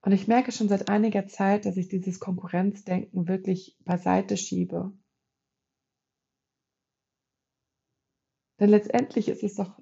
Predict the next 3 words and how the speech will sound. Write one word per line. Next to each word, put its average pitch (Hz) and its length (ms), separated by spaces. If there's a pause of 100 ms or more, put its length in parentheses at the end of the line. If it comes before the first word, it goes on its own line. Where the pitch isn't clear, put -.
so, 220 680 (1700)
jeder 220 260
Mensch, 208 760